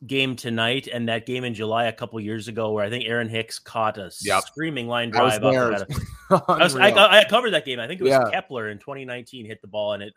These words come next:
Speaker 1: uh, but the problem was they didn't add on. Zero runs after Gerrit Cole departed. That's the difference. And it wasn't,
Speaker 2: Mm.
Speaker 1: again, it wasn't off their top guys either. It was Lucas Luetge,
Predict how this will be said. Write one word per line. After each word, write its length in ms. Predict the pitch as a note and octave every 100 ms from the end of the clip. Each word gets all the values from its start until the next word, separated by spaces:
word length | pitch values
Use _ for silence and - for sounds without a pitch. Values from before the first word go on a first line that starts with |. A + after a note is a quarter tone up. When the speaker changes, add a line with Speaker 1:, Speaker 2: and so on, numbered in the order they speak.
| G#2
Speaker 1:
uh, 120 | F#2 - _ _ _ _ _ _ _
but 100 | F#3
the 80 | G3
problem 440 | G#3+ C4 C4+ F#3
was 500 | F3 A#3 F#3+ E3 C#3 _ _
they 120 | - F#3
didn't 220 | F3+ F#3+
add 260 | D#3+ D3+
on. 340 | B2+ C3+ G2 F2+ _ _ _ _ _
Zero 460 | A#2 G3+ B3+ G#3+ G3
runs 640 | F#3 G3+ E3 B2 A2+ - _ _ _ _ _
after 680 | D3+ E3 - F3+ E3+ D#3+ C#3 B2
Gerrit 320 | C3+ C3+ C3+
Cole 260 | C3+ B2
departed. 540 | A2+ A2 A2 G2+ F2 E2+ _ _ _ _ _ -
That's 200 | E3+ G3
the 80 | C#3+
difference. 560 | C#3+ C#3 G2+ - - _ _ _
And 80 | D#3
it 80 | E3
wasn't, 340 | E3 F#3+ G#3+
Speaker 2:
Mm. 40 |
Speaker 1:
again, 260 | F#3 G#3 D3+
it 100 | C3+
wasn't 440 | B2 C3+ D3 F3 -
off 480 | C3 C3 C3 - - _ _ _
their 200 | A2+ A#2+
top 340 | A#2+ B2+ C3 B2
guys 340 | C3 A#2+ G#2+
either. 220 | C#3+ A#2+
It 60 | G2+
was 160 | G#2+ G2+
Lucas 280 | B2+ C3
Luetge, 500 | A#2 B2 B2 A#2 A#2